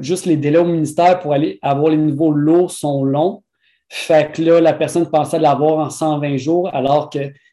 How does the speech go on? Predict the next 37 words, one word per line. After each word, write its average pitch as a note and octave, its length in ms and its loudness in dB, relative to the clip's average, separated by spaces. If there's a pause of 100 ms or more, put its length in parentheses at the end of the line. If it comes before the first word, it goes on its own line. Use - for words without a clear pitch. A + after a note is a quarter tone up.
(180)
y - 60 -8
a - 20 -2
des C#3 140 0
projets, D3 340 -2
j'attends D3 320 0
encore D#3 240 0
mon D3+ 140 -2
numéro D3+ 240 -2
de D3 40 -6
cadastre D3+ 400 0
depuis C#3+ 280 -4
le C#3 140 -4
début C#3 260 -2
de D3+ 60 -4
l'année, C#3+ 360 -2
là. - 80 -16 (580)
Tu C#3+ 80 -8
sais, D3+ 200 -6 (280)
fait C3+ 260 -6
que, E3 60 -8
ben, D3 260 -2
pas D#3+ 100 0
le D3+ 80 -2
numéro D3+ 300 0
de D3+ 60 -12
cadastre, D#3+ 400 0
mais D#3 100 0
je C3+ 80 -6
veux C#3 60 -6
dire D3+ 100 0
la D3 140 0
subdivision D3 480 -6
officielle. D3 500 -8
Fait - 200 -10
que - 60 -20 (480)
c'est, C#3 540 -4
euh, C3+ 160 4